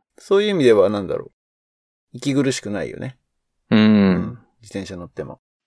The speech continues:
Speaker 2: 結局今までほら、車を運転してた身からすると、ちょっと自転車増えたな、みたいなのがあって、
Speaker 1: うん。
Speaker 2: なんか、左側にやたら自転車がいると邪魔でしょうがないみたいなさ。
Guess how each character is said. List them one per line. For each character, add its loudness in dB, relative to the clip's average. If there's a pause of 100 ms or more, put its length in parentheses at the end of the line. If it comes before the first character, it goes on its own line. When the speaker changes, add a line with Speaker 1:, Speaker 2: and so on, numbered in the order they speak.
(220)
Speaker 2:
結 -2
局 4
今 6
ま 4
で 4
ほ 4
ら、 0
車 4
を 4
運 2
転 4
し -2
て 0
た 2
身 0
か -2
ら 0
す -6
る -8
と、 2 (120)
ち -2
ょ -2
っ -4
と 4
自 -2
転 2
車 0
増 2
え 2
た 0
な、 2
み 0
た 0
い -2
な -2
の -4
が -2
あ -2
っ -20 (120)
て、 -2
Speaker 1:
う -4
ん。 -4
Speaker 2:
な 2
ん 0
か、 -2
左 0
側 0
に 0 (240)
や -4
た 2
ら 2 (480)
自 -12
転 2
車 -2
が 2
い 2
る -4
と -4 (200)
邪 -2
魔 6
で 6
し 2
ょ 4
う 4
が 4
な 4
い 2
み 0
た -4
い -6
な -12
さ。 -12